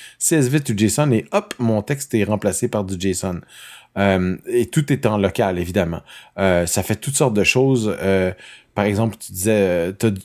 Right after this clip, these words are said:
t'as du json, il est un petit peu tout croche parce qu'il vient du, il vient de ton, de ton service web. Tu veux le mettre un petit peu plus beau pour l'envoyer à tes amis.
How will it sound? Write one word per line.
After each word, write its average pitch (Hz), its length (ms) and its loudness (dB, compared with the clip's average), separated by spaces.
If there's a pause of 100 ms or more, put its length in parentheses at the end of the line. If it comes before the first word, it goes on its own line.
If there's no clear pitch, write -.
t'as 120 140 2
du 104 180 -4
json, 117 400 2
il 113 80 2
est 101 120 -2
un 107 100 2
petit - 240 -6
peu - 100 -4
tout - 140 -8
croche - 320 0
parce - 180 -4
qu'il 104 140 -4
vient 107 120 2
du, 92 460 -2
il 98 80 -4
vient 107 160 2
de 104 60 0
ton, 101 120 2 (160)
de 117 80 2
ton 101 200 -2
service 98 420 -2
web. 120 260 2
Tu 104 120 -2
veux 98 60 2
le 101 60 4
mettre 107 200 0
un 107 80 0
petit - 120 -10
peu 110 120 -8
plus 104 160 -8
beau 117 180 2
pour 107 140 -4
l'envoyer 95 320 0
à 98 40 -2
tes 98 220 -4
amis. 117 240 0